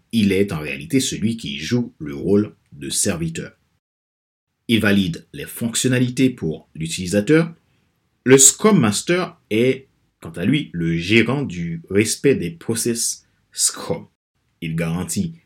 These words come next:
la communication en détenant un burn down chart, une sorte de carte graphique qui, euh, l'aide à suivre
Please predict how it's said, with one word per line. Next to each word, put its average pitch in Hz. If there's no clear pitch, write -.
la 71
communication 104
en 80
détenant 80
un 78
burn 82
down 76
chart, 147
une 80
sorte 85
de 78
carte -
graphique 104
qui, 90
euh, 67
l'aide 107
à 82
suivre 123